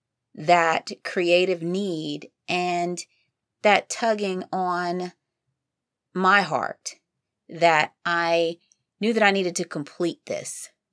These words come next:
It was just something Holy Spirit was putting on my heart to do, so I knew I needed to get it done.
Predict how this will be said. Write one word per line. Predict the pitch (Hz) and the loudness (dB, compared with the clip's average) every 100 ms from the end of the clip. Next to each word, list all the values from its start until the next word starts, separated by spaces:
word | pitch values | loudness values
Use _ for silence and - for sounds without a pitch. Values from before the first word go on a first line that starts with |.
| _ | _
It | 208 | -2
was | 208 | 0
just | 220 - | 0 -2
something | 233 220 | -2 -2
Holy | 202 190 175 | -2 0 -2
Spirit | - 185 | -2 -2
was | - - | -2 -4
putting | - 180 165 | -6 -4 -4
on | |
my | 160 | -4
heart | 151 170 | -4 -6
to | - | -6
do, | 160 190 | -6 -4
so | 170 - - | -4 -4 -2
I | 165 190 | -2 -2
knew | 190 185 | -4 -4
I | 165 | -4
needed | 175 165 156 | -4 -6 -10
to | 151 | -8
get | 156 147 | -8 -8
it | - | -10
done. | 165 156 - 151 | -10 -10 -10 -14